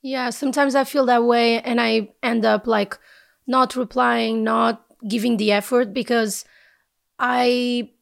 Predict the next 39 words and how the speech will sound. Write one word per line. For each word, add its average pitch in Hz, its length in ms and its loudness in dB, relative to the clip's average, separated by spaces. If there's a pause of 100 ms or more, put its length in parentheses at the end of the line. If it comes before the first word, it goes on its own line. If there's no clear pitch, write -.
came 269 200 -2
to 262 80 -8
the 240 100 0
conclusion 240 560 -4
that 220 180 0
I'm 214 200 0
not 214 200 0
here 208 280 -2
to 208 140 -8
save 202 320 -2
anyone. 277 480 0 (260)
One 254 220 4
thing 254 220 0
is, 240 120 0
like, 226 140 0
to 208 120 -4
help 214 240 0
your 214 100 0
friends 208 420 -4
to 214 120 -4
be 202 220 -2
better 196 260 -2
versions 202 420 -4
of 196 140 -4
themselves. 214 600 -4 (220)
<clears throat> 240 220 0
Sorry. 196 320 -2 (460)
But 214 500 0 (540)
some 285 360 -4
guys, 196 540 -2 (300)
they 240 300 -4
will 226 300 -2
never, 196 960 0 (160)
um, 190 840 -4 (160)
realize 196 600 0
how 226 200 2
they 190 220 0
are, 190 240 0
and 220 260 -2